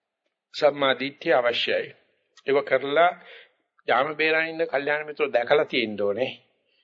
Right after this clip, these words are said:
ඒගොල්ලත් එක්ක මේ විනය සාකච්ඡා වෙලා විනය ගරුක වෙන්න ඕනේ. එතකොට මේක මේ දෙවෙනි භාෂාව ඉගෙන ගන්නවා වගේ වැඩක්. පළවෙනි භාෂාව ඇඟට නොදැන්න ඉගෙන ගන්න. දෙවෙනි භාෂාව ඉගෙන ගන්න ටිකක් අමතරින් යන්න ඕනේ.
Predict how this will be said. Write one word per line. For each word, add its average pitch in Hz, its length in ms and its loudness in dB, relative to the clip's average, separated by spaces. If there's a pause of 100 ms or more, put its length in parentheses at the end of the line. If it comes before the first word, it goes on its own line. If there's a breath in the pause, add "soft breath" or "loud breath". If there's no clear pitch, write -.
(140)
ඒගොල්ලත් 147 440 0
එක්ක 151 200 -4
මේ 139 260 0
විනය 131 260 -2 (720)
සාකච්ඡා 143 540 0
වෙලා 131 260 0
විනය 131 240 -8
ගරුක 135 300 2
වෙන්න 127 220 0
ඕනේ. 170 140 0
එතකොට 185 260 -2
මේක 185 240 2 (720 soft breath)
මේ 156 240 0
දෙවෙනි 151 320 0
භාෂාව 170 440 0
ඉගෙන 180 180 -4
ගන්නවා 180 340 0
වගේ 170 140 2
වැඩක්. 143 240 2 (1400)
පළවෙනි 113 360 -2
භාෂාව 123 320 2
ඇඟට 120 320 -2
නොදැන්න 135 360 -2
ඉගෙන 151 240 0
ගන්න. 160 200 2 (800)
දෙවෙනි 131 180 0
භාෂාව 208 340 2
ඉගෙන 214 180 -2
ගන්න 220 240 -4
ටිකක් 202 220 0 (1400 soft breath)
අමතරින් 151 540 0
යන්න 127 240 -2
ඕනේ. 123 340 0